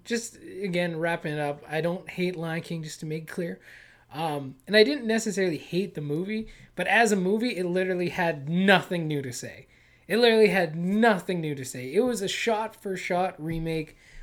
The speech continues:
with slight variations on the scenes. So this isn't like The Jungle Book, where it was like, you still have that core kinda idea of what's going on in The Jungle Book,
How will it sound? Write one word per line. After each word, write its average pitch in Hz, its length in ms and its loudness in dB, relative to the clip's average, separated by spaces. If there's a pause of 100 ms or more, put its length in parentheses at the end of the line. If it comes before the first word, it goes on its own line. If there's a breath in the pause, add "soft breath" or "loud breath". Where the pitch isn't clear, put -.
(140 loud breath)
with 147 100 -6
slight 165 500 -2
variations 147 920 0 (340 soft breath)
on 143 160 -8
the 135 80 -6
scenes. 113 420 -10 (380 loud breath)
So 214 240 6
this 220 220 4
isn't 269 260 2
like 233 200 2
The 202 80 2
Jungle 180 380 0
Book, 226 300 -6
where 190 180 2
it 180 60 -4
was 180 180 -4
like, 160 240 -2
you 180 140 -6
still 180 240 -2
have 170 200 -2
that 151 180 -2
core 156 360 0
kinda 151 300 -8
idea 139 560 -4
of 139 60 -6
what's 139 160 -6
going 139 260 -10
on 135 160 -10
in 131 100 -8
The 123 60 -10
Jungle 123 340 -10
Book, 180 260 -10